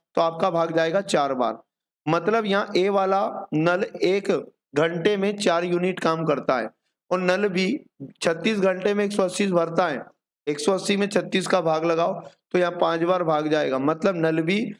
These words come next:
पांच यूनिट भरेगा एक घंटे में। क्वेश्चन ने बोला कि दोनों मिलकर उस पूरी टंकी को कितने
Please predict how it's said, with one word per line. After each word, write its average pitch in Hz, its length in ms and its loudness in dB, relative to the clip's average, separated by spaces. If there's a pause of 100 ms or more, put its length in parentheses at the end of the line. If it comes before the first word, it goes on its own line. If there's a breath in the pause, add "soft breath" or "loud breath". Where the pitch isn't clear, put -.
(240)
पांच 185 300 0
यूनिट 196 340 2
भरेगा 170 400 2
एक 160 300 0
घंटे 131 280 0
में। - 140 -6 (360)
क्वेश्चन 196 340 2
ने 240 100 2
बोला 196 320 2
कि 214 160 -4
दोनों 180 420 0
मिलकर 175 480 0 (360)
उस 190 140 -4
पूरी 180 280 0
टंकी 175 380 0
को 196 160 0
कितने 175 460 0